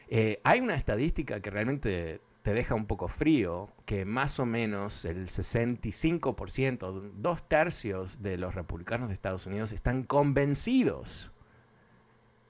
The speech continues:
que Trump es el presidente legítimo. Y uno tiene que preguntarse,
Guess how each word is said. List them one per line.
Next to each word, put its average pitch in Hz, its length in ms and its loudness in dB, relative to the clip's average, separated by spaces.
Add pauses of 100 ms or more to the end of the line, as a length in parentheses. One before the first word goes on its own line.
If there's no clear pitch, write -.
que 131 100 4
Trump 135 360 4
es 113 100 8
el 107 100 8
presidente 110 540 4
legítimo. - 560 -4 (1900)
Y 170 80 6
uno 262 180 6
tiene 208 220 0
que 165 80 6
preguntarse, 131 840 2